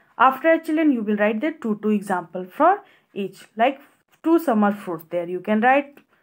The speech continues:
watermelon and mangoes. They are summer fruits. It has, they, it is, they are very juicy fruits. Two twins word. And you all know, children,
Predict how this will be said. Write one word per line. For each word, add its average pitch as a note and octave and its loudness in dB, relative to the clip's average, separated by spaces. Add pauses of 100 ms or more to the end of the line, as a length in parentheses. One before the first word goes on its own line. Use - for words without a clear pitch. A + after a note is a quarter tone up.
(180)
watermelon F#3+ -4
and F4 0 (380)
mangoes. C4+ 0 (300)
They F#3 -4
are C#4+ 2 (220)
summer G3 -2
fruits. D#4+ -2 (240)
It G#3 -12
has, G3+ 0
they, G3 -2 (120)
it G3 -6
is, G3+ -2
they G3+ -2
are G3+ 0
very F#3+ -2
juicy F#3+ -2
fruits. E4+ 0 (100)
Two G3 -6
twins D4 -2
word. E4 4
And F3 -6
you G3 -4
all A#3 2
know, C4+ -2
children, C#4 -4